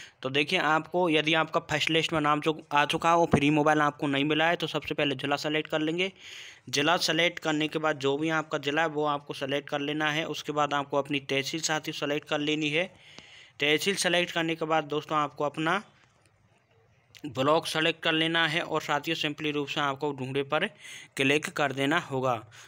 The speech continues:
थोड़ी देर में ये जानकारी ओपन हो जाएगी और साथियों ओपन हो जाने के बाद दोस्तों आपको यहाँ पर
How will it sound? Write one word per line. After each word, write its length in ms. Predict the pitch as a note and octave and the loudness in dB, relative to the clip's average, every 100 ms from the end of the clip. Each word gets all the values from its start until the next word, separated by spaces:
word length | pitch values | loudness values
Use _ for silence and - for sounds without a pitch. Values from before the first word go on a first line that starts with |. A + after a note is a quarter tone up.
| - C#3 | -8 0
थोड़ी 180 | C#3+ | 0
देर 160 | E3 E3+ | 2 2
में 100 | F3 | 4
ये 140 | E3+ D#3+ | 2 2
जानकारी 460 | D3+ D#3+ E3 D#3+ D3+ | 2 2 2 2 2
ओपन 320 | C#3 C3+ F3 | 2 2 0
हो 140 | D3+ C3+ | 0 2
जाएगी 360 | D#3 E3 F#3+ - - - - | 2 2 -2 -8 -18 -10 -2
और 120 | D3 | 0
साथियों 300 | E3+ F3+ F#3+ D3 | 2 0 0 0
ओपन 260 | D#3 G3+ | 2 2
हो 160 | E3+ D3 | 0 -2
जाने 280 | D#3 D#3+ E3 | 0 2 0
के 100 | D#3+ | 0
बाद 200 | D3+ D#3 | 2 2
दोस्तों 300 | D#3 D#3 F3 | 2 -2 -2
आपको 320 | C#3 C#3+ - E3 | 0 -2 0 -2
यहाँ 160 | D3 | -2
पर 220 | D3 F3 | -2 -4